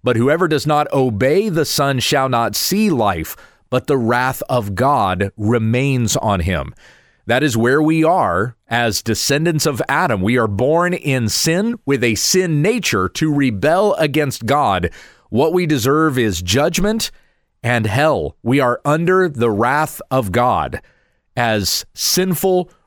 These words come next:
rebellious creatures. But it's when the gospel comes in that we hear the truth about Jesus Christ. We learn about ourselves, that we have sinned and fallen short of the glory of God, but God, by his grace, gave his Son for us,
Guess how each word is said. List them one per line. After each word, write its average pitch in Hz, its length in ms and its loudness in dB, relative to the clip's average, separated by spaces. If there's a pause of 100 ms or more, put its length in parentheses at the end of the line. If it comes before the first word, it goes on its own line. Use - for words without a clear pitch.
rebellious 127 720 0
creatures. 113 720 -2 (540)
But 120 120 0
it's 123 160 0
when 143 220 0
the 131 100 2
gospel 135 600 0
comes 90 360 -2
in 85 300 -4 (440)
that 120 200 0
we 123 140 0
hear 165 240 2
the 127 120 0
truth 214 460 0
about 135 300 -2
Jesus 139 440 -2
Christ. 117 380 -2
We 127 160 2
learn 143 180 0
about 110 240 0
ourselves, 139 680 0
that 120 120 0
we 123 320 2 (260)
have 110 200 -2
sinned 160 320 0
and 123 120 0
fallen 120 320 0
short 151 280 0
of 107 80 -2
the 104 60 0
glory 143 420 2
of 170 120 0
God, 190 380 0 (540)
but 131 420 -2 (100)
God, 156 320 0
by 147 240 2
his 127 220 0
grace, 147 460 0
gave 147 260 0
his 113 220 0
Son 233 320 0
for 90 260 -2
us, 73 380 -2